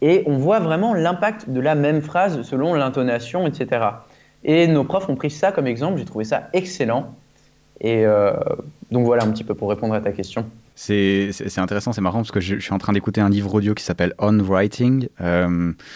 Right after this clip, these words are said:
Speaker 2: qui est, euh, justement sur, euh, comment écrire alors que ça peut être de la fiction ou de la non-fiction. Et <laughs> il disait le, le contraire de toi.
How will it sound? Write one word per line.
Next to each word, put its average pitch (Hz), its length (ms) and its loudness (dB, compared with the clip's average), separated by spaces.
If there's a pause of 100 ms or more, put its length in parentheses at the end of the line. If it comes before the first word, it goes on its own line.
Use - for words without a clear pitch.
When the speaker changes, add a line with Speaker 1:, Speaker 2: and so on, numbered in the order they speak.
(300)
Speaker 2:
qui 95 280 0
est, 90 140 2
euh, 85 240 0
justement 90 360 -2
sur, 87 360 -4
euh, 82 100 0
comment 98 300 2
écrire 98 460 -2
alors 85 160 0
que - 40 -10
ça 92 120 -6
peut 92 100 -4
être 87 260 -6
de 82 60 -8
la 85 140 -2
fiction 110 360 0
ou 101 40 4
de 92 60 2
la 90 100 2
non-fiction. 107 540 0 (360)
Et 92 140 -4
<laughs> - 60 -2
il 113 120 4
disait 104 320 0
le, 92 280 2
le 87 140 -4
contraire 117 320 0
de 104 80 0
toi. 110 280 -2